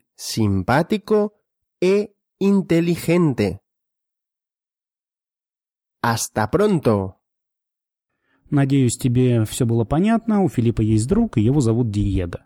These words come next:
Speaker 2: Его друг живет в большом городе, его друг очень приятен и умен. До скорого. Итак, я напомню еще раз, что нужно сделать после прослушивания подкаста. Во-первых, загрузи урок, загрузи сегодняшний урок.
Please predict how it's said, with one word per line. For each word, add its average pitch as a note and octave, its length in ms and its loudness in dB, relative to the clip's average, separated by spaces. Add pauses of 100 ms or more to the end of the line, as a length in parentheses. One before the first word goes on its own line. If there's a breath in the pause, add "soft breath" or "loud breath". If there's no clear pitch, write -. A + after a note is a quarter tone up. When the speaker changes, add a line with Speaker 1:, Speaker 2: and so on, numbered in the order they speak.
Speaker 2:
Его A2+ 260 2
друг A#2 220 -2
живет G#2+ 380 -2
в G#2 60 -4
большом G2+ 340 0
городе, G3+ 440 0
его G#2+ 280 0
друг A2+ 240 0
очень G#2 240 -2
приятен G#2+ 540 -2 (100)
и D3 80 -2
умен. F3+ 480 2 (460)
До B3 100 0
скорого. G2 500 -2 (1160 soft breath)
Итак, C3 400 0
я E3+ 120 2
напомню E3+ 500 2
еще D#3 380 2
раз, A#2 140 0
что - 180 -2
нужно A#2 280 2
сделать F3+ 600 0
после D3 320 0
прослушивания A2+ 580 0
подкаста. - 560 -2 (420 loud breath)
Во-первых, A2+ 480 0
загрузи D#3+ 520 0 (180)
урок, A#2 400 -2
загрузи A#2+ 320 0
сегодняшний G#2+ 560 0
урок. F#2+ 380 -4